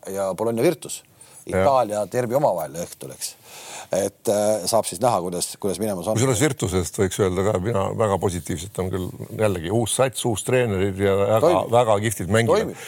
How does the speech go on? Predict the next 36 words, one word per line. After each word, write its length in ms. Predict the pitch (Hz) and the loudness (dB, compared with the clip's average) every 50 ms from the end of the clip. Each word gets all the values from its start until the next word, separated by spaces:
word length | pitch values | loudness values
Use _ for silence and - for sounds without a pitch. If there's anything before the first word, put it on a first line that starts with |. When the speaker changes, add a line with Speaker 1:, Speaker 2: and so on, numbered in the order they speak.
| - - - | -16 -12 0
Speaker 2:
See, 160 | - 175 - | 2 4 4
et 80 | 123 104 | 4 4
nad 100 | 113 98 | 4 4
ei 80 | 113 | 4
võida, 300 | 120 156 220 226 180 131 | 4 4 4 6 6 6
kõik 220 | 123 117 110 - 110 | 6 4 2 2 0
on 80 | 95 87 | 2 2
teine 240 | 175 185 165 147 127 | 2 4 4 4 4
asi, 160 | 110 95 104 | 4 4 4
aga 140 | 95 98 101 | 4 4 2
kuidas 300 | 98 104 113 - 127 - | 2 2 0 0 0 2
nad 100 | 123 107 107 120 | 2 4 4 4
mängivad 420 | 143 175 160 123 95 87 87 87 | 4 4 2 2 2 2 2 0
ja 80 | 82 76 | 0 0
see 140 | 101 90 80 | -2 0 0
dünaamika, 640 | 110 95 113 127 151 151 123 95 85 - - 190 | 2 4 4 4 4 4 2 0 -2 -2 -2 0
see 100 | - 95 | 0 0
Speaker 1:
Ja 60 | 101 | 2
ka 140 | - - 170 180 | 4 6 8 8
vana-, 160 | 180 180 156 | 8 6 6
Speaker 2:
tahtmine 240 | 120 110 104 110 147 | 4 4 4 6 6
Speaker 1:
vanad 180 | 156 139 107 | 6 4 4
Speaker 2:
ja 60 | 110 123 | 2 0
Speaker 1:
mehed. 240 | 117 104 - - - - _ _ | -2 -2 -6 -8 -14 -20 _ _
Speaker 2:
Jaa, 200 | 101 95 95 98 | 2 2 4 2
absoluutselt. 560 | 101 - - 139 151 135 - - - - - - | 2 0 0 -2 -2 -2 -4 -8 -12 -14 -4 -2
Ja 80 | 113 | 2
Dunstan, 480 | 92 117 117 113 - - - 104 95 95 95 95 95 92 95 95 92 92 92 95 95 101 95 - | 4 4 4 4 0 -2 0 0 0 0 0 0 0 0 0 0 0 0 -2 -2 -2 -4 -4 -4
ta 140 | - - 95 | -4 -4 -4
Speaker 1:
No. 160 | 87 92 98 98 - - - - - - - - - - _ _ _ _ _ _ _ - - - - - - - - - - - - - - - - - - - - - | -2 -2 -2 -2 -2 -2 -4 -6 -8 -10 -14 -16 -16 -18 _ _ _ _ _ _ _ -20 -20 -20 -20 -20 -20 -18 -16 -14 -14 -14 -14 -14 -14 -14 -16 -16 -18 -18 -4 2
Et, 460 | - 143 151 - _ - _ _ - | 2 2 2 2 _ -14 _ _ 6
äh, 300 | 156 151 156 151 151 151 143 127 - - - - - - - - - _ _ - - - - - - _ _ - - - - | 8 8 8 8 6 4 2 -2 -8 -14 -18 -20 -20 -20 -20 -20 -20 _ _ -14 -14 -14 -14 -20 -20 _ _ -20 -20 -2 2
kohtumiseni, 540 | - 170 165 - 120 101 90 95 95 101 104 | 4 4 4 2 -4 -6 -6 -6 -4 0 2
vaatame 300 | 120 120 - 120 123 127 | 2 2 2 0 0 0
kossu 280 | 147 165 - - 120 | 0 0 0 -2 -2
ja 180 | 110 110 107 | 0 2 2